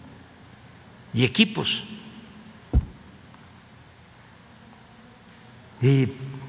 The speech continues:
nos costó muchísimo todavía, eh, enfrentar ese grupo muy poderoso,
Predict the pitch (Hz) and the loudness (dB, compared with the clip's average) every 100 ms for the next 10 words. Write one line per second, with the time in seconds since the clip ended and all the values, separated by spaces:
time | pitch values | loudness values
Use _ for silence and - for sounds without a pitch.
0 | - - - - 127 135 - 143 131 - | -14 -16 -8 2 4 4 2 2 2 4
1 | 147 170 202 - - 131 - 170 - 185 | 6 6 2 -4 -2 0 2 4 4 4
2 | 196 190 170 214 254 262 302 311 180 - | 4 4 4 6 4 4 4 2 -2 -8
3 | - - - - - - - - - - | -14 -16 -16 -18 -20 -20 -20 -20 -20 -20
4 | - - - - - - - - - 131 | -20 -20 -20 -20 -20 -20 -20 -20 -2 4
5 | 123 120 113 107 92 120 131 113 139 135 | 6 6 6 4 0 -2 0 4 4 6
6 | 151 175 - - - - - - - 139 | 6 4 0 -12 -14 -14 -16 -10 2 4
7 | 170 160 180 139 196 180 - - - - | 6 6 6 4 0 0 -8 -10 -14 2
8 | 143 190 135 202 196 196 196 175 196 190 | 4 6 6 6 6 6 4 4 2 2